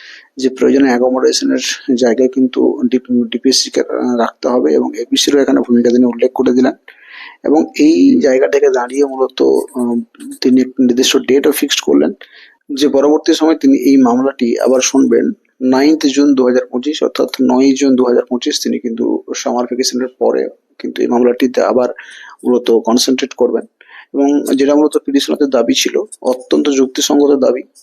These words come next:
যেখানে সম্পূর্ণ প্যানেল বাতিল না করে তাদের দাবি ছিল যে অ্যাকোমোডেশন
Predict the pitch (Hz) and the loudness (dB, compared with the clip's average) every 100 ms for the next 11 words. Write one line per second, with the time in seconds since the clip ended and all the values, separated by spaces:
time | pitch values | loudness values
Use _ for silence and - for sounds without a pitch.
0 | - 123 127 135 131 131 135 143 143 127 | -6 -4 -2 -2 0 0 2 0 0 -2
1 | 123 135 131 123 - 139 127 113 120 127 | 0 0 0 0 0 0 0 -2 -2 -2
2 | 127 131 123 120 117 123 - - 160 _ | -4 -2 -2 0 0 0 -2 -4 -6 _
3 | - - - - 147 131 147 143 143 143 | -20 -20 -8 -2 -2 0 -2 -2 0 -2
4 | 147 | -2